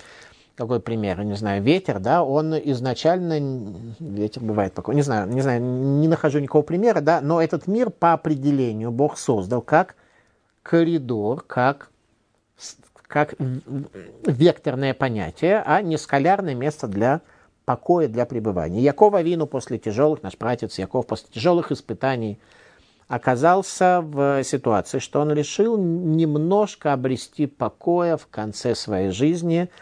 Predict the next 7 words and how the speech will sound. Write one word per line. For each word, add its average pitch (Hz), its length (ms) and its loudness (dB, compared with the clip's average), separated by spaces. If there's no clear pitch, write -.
в 117 160 -4
земле 107 680 0
канаанской. 90 600 -10
Тут 185 300 0
же 175 140 -2
новые 101 320 -2
испытания 151 640 -2